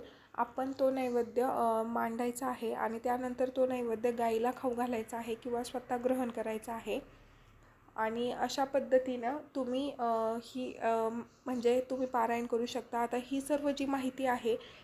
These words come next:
ती सेवेकऱ्यांकडून भेटलेली आहे किंवा तुम्हाला ही माहिती हवी असेल तर तुम्ही, अ, जवळच्याच नजीक केंद्रामध्ये सुद्धा जाऊ शकता. दत्तगुरूंचे जे काही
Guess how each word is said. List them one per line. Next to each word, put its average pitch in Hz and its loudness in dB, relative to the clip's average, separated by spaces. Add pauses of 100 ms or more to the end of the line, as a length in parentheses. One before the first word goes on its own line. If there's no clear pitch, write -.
(140)
ती 269 2
सेवेकऱ्यांकडून 269 4
भेटलेली 240 2
आहे 240 4
किंवा 254 4
तुम्हाला 262 0
ही 262 -2
माहिती 269 0
हवी 262 4
असेल 254 2 (440)
तर 262 8
तुम्ही, 262 2
अ, 233 2
जवळच्याच 254 6
नजीक 262 2 (180)
केंद्रामध्ये 254 4
सुद्धा 262 0 (180)
जाऊ 247 4
शकता. 254 -6 (1000)
दत्तगुरूंचे 277 4
जे 285 4
काही 285 -2